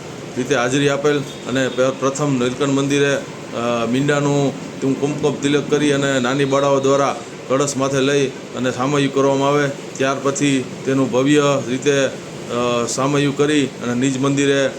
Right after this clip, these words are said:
પહોંચાડી અને રસ્તામાં ડીજેના સથવારે રામ ભક્ત અને હનુમાનજીના ગુણ ગાય અને બધા ધર્મપ્રેમી જનતા જોડાયેલ. આ તકે પધારેલ દરેકનો સમિતિ વતી ખૂબ ખૂબ આભાર માનું છું. સાથે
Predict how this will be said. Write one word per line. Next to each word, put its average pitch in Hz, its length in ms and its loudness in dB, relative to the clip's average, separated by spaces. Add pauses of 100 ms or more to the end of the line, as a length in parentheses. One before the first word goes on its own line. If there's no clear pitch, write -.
(220)
પહોંચાડી 147 480 2
અને 135 360 2
રસ્તામાં 139 520 0
ડીજેના 131 360 0
સથવારે 135 640 0 (460)
રામ 135 200 0
ભક્ત 135 340 -2
અને 135 540 2
હનુમાનજીના 139 800 -2
ગુણ 139 260 2
ગાય 143 260 2
અને 120 280 -4
બધા 127 300 0
ધર્મપ્રેમી 131 460 2
જનતા 131 320 0
જોડાયેલ. 127 420 2 (400)
આ 135 120 0
તકે 143 480 0 (260)
પધારેલ 139 300 2
દરેકનો 135 760 0
સમિતિ 139 320 0
વતી 139 240 2
ખૂબ 135 240 0
ખૂબ 131 220 0
આભાર 139 220 2
માનું 143 300 0
છું. 143 180 0 (280)
સાથે 139 380 2